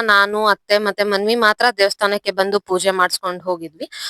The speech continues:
ಹಾಗಾಗಿ ಇನ್ನ ಸಂಜೆ ಮೇಲೆ ರೋಹಿತ್ ಅವ್ರು ಕೂಡ ಬಂದ್ರು. ಅವ್ರು ಕೂಡ ಜೊತೆಲಿ ಹೋಗೋಣ ಅಂತ ಹೇಳಿ ಸಂಜೆ ಒಂದ್ ರೌಂಡ್ ಹಾಕೋಣ ಅಂತ ಹೇಳಿ ದೇವಸ್ಥಾನದ ಹತ್ರ ಬಂದ್ವಿ. ನೋಡ್ತಾ ಇದ್ದೀರಾ ನೀವು ಎಷ್ಟು ರಶ್ ಅಂದ್ರೆ ಎಷ್ಟು ರಶ್ ಇದೆ. ಈ ರಶ್ ಅಲ್ಲಿ ಮನ್ವಿನ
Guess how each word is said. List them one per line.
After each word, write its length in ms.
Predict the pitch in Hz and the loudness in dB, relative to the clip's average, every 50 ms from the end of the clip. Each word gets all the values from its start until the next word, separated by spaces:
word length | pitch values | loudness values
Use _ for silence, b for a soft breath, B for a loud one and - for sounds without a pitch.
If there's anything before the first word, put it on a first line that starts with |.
| B B | B B
ಹಾಗಾಗಿ 480 | - 349 370 339 320 311 311 277 320 320 | 2 2 4 4 4 4 4 4 2 2
ಇನ್ನ 140 | 302 294 285 285 | 4 2 2 0
ಸಂಜೆ 380 | 277 - 220 220 226 220 233 226 | 2 0 0 0 2 0 0 0
ಮೇಲೆ 300 | 226 220 214 214 220 214 | 2 0 2 2 2 2
ರೋಹಿತ್ 280 | 202 196 196 190 - | 4 2 0 2 2
ಅವ್ರು 140 | 202 196 - | 0 0 0
ಕೂಡ 160 | _ 202 196 202 | _ 0 0 0
ಬಂದ್ರು. 460 | 196 180 190 180 180 175 170 254 320 B B B B B B B | 0 0 -2 -2 -2 -6 -10 -14 -16 B B B B B B B
ಅವ್ರು 200 | 180 202 214 208 | 2 2 2 0
ಕೂಡ 200 | _ 254 262 254 254 247 | _ -2 0 0 0 0
ಜೊತೆಲಿ 340 | 220 240 226 - 233 240 240 | 2 0 0 0 -2 -4 -2
ಹೋಗೋಣ 300 | 226 220 214 226 214 214 | -4 -4 -2 0 2 2
ಅಂತ 240 | 202 202 202 202 - | 2 2 2 0 0
ಹೇಳಿ 240 | 214 214 294 466 | 0 2 2 2
ಸಂಜೆ 360 | 466 - 320 285 269 285 285 277 | 2 2 0 0 2 0 0 2
ಒಂದ್ 240 | 269 254 247 233 | 2 0 0 2
ರೌಂಡ್ 240 | 220 220 220 226 214 | 2 2 2 2 2
ಹಾಕೋಣ 320 | 208 208 - - 208 208 202 | 0 0 0 0 2 4 4
ಅಂತ 240 | 190 202 202 - | 2 2 2 2
ಹೇಳಿ 280 | 202 196 190 208 220 180 | 2 2 4 2 0 0
ದೇವಸ್ಥಾನದ 420 | 185 190 202 - 208 196 190 190 | 0 -2 0 0 -2 -2 0 0
ಹತ್ರ 200 | 190 180 - 190 | 0 0 0 -2
ಬಂದ್ವಿ. 460 | 180 165 175 175 175 170 165 190 233 B B B B B B _ | -2 0 0 -2 -2 -4 -6 -8 -8 B B B B B B _
ನೋಡ್ತಾ 300 | 208 214 226 233 - 240 | 0 0 0 2 2 0
ಇದ್ದೀರಾ 240 | 233 220 220 220 220 | 0 2 2 2 2
ನೀವು 300 | 220 226 214 208 233 262 | 2 2 0 0 0 -2
ಎಷ್ಟು 480 | 220 196 190 185 - - - - 302 294 | 0 0 0 2 0 0 0 0 2 2
ರಶ್ 320 | 254 233 - - - - | 4 2 2 2 2 2
ಅಂದ್ರೆ 400 | 254 240 240 240 240 240 262 254 | 2 2 2 2 0 0 0 0
ಎಷ್ಟು 380 | 208 190 190 - - - 269 254 | 0 -4 -4 -4 -4 -2 0 2
ರಶ್ 280 | 220 208 202 - - | 2 2 2 0 -2
ಇದೆ. 180 | 226 202 220 233 | 0 2 2 2
ಈ 200 | 247 226 247 277 | 2 2 0 0
ರಶ್ 260 | 247 240 233 - - | 0 0 -2 0 0
ಅಲ್ಲಿ 200 | 247 254 254 262 | 0 0 0 -2
ಮನ್ವಿನ 420 | 254 233 208 208 214 220 220 220 | -2 -2 -2 -2 -2 -4 -2 2